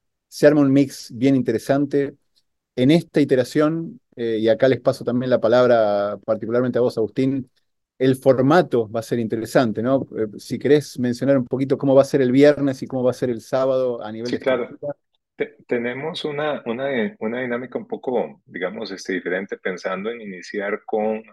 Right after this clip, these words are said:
Speaker 2: aspectos, eh, relacionados a un taller, digamos, el día, el día viernes, eh, ocho, eh, a partir de la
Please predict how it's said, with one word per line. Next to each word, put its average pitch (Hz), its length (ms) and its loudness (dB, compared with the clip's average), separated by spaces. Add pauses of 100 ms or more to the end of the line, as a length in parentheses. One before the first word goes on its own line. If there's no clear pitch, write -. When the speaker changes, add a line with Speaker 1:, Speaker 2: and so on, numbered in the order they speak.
(140)
Speaker 2:
aspectos, - 920 -6
eh, 92 200 -6
relacionados 90 720 -6
a 101 40 -4
un 98 100 -8
taller, 107 440 0 (100)
digamos, 101 360 -10
el 87 180 -14
día, 98 460 0 (200)
el 95 140 -6
día 107 220 2
viernes, 113 800 -4
eh, 87 420 -10
ocho, 110 540 -2
eh, 87 280 -8
a 82 120 -8
partir 87 520 -8
de 101 140 -4
la 87 180 -2